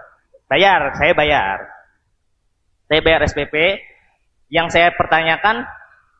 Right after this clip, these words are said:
berapa persen, eh, iuran yang, yang setiap bulan kami berikan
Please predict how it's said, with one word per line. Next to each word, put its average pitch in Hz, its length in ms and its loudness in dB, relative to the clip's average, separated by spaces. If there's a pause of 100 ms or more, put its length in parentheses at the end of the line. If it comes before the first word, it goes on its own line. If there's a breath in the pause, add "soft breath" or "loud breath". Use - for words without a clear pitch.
(340)
berapa 170 320 0
persen, 185 480 0 (680)
eh, 143 560 0 (180)
iuran 160 400 0
yang, 143 400 -4 (640)
yang 135 240 0 (880)
setiap 160 320 -2
bulan 156 320 0
kami 147 800 -6
berikan 139 560 -4